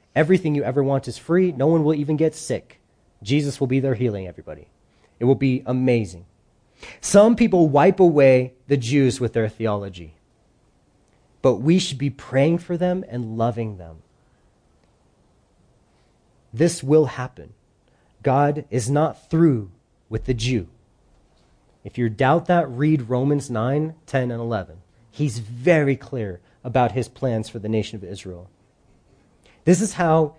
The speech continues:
you can know. And th-, here's the thing. The reason why we study all this, the reason why we look at the nation of Israel and the Jews is because by studying them, Paul says, this is how you can know that nothing will ever separate you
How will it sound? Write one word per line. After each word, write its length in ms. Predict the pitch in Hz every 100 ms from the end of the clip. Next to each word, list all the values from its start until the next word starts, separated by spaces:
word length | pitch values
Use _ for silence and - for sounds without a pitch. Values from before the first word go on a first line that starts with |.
| _
you 140 | 131 143
can 320 | 160 147 139
know. 380 | 147 139 107 107 _ _
And 140 | 135 175
th-, 120 | 170
here's 200 | 190 220
the 80 | 247
thing. 160 | 196
The 80 | 147
reason 300 | 196 233 226
why 120 | 208
we 100 | 185
study 340 | 175 - 160 160
all 100 | 147
this, 160 | 147
the 80 | 147
reason 260 | 170 196 185
why 160 | 170
we 160 | 165 156 - -
look 320 | 123 175 202
at 80 | 202
the 100 | 175
nation 300 | 170 165 165
of 60 | 139
Israel 340 | 123 127 143
and 120 | 135
the 80 | 127
Jews 540 | 120 123 135 120 113 - - _ 147
is 120 | 151
because 500 | 160 165 180 151 - _ -
by 100 | 139
studying 540 | - - 202 262 233
them, 360 | 156 127 131 - -
Paul 240 | - 196
says, 340 | 220 175 135 131 _
this 200 | 139 214
is 100 | 226
how 140 | 180 156
you 520 | 139 135 226 311 330
can 280 | 330 269 240
know 420 | 240 156 127 139 _ _ _ -
that 260 | 117 131
nothing 500 | 127 165 202 202 196
will 140 | 165 160
ever 240 | 139 156
separate 520 | 147 175 - 156 147
you 560 | 123 120 156 277 165 95